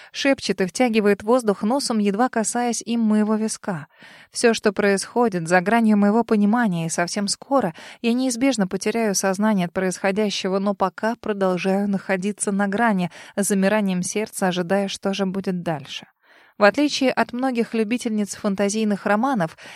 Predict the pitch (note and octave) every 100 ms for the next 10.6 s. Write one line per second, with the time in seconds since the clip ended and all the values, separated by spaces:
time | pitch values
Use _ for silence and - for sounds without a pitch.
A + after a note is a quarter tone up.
0 | - A3 A#3 A#3+ A#3+ G#3 F#3+ E3+ E3 E3+
1 | - F3+ F3 F3 F#3+ A#3+ B3+ F#3+ F3+ F3+
2 | G3 - F#3+ F#3 F#3+ F3+ F3+ F#3 F#3+ B3+
3 | G3+ D#3+ - - - G#3 G#3 F#3+ - A3
4 | A3+ F#3+ F3+ - G3 B3 A#3+ F#3+ E3+ D#3+
5 | G#3 A3+ A3 G3+ G#3 F#3+ F#3 - G3 A3+
6 | - G#3 F3 D#3+ - - G#3+ G#3+ A#3 A3+
7 | C#4+ - F#3+ - F#3+ G#3+ A3 G#3 A#3+ A3+
8 | G#3 G#3+ G#3+ A3+ F#3+ F3 E3+ F#3 - G3+
9 | - A3 F3 - - _ _ _ - -
10 | - C4 E3+ - - -